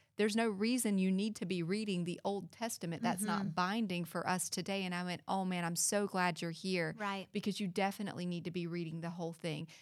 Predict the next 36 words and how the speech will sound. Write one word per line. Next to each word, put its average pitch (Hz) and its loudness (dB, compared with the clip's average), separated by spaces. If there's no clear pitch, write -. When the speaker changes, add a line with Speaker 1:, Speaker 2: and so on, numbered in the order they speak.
Speaker 1:
And 190 4
I 185 2
told 196 -2
her 214 -2
this, 165 -2
and 175 -2
this 180 -4
is 175 -6
often 185 -2
my 170 -2
first 175 -6
response 175 -6
when 170 -4
I 165 -2
hear 226 -2
that 165 -2
objection. 160 -4
"You 196 0
think 214 2
you 214 2
don't 202 4
need 208 0
to 196 2
read 208 2
the 208 2
Old 202 0
Testament? 220 -2
I've 165 -2
got - 0
one 180 4
word 196 4
for 185 0
you. 185 0
Hebrews." 208 4
Speaker 2:
Hebrews. 190 8
Speaker 1:
Right. 190 2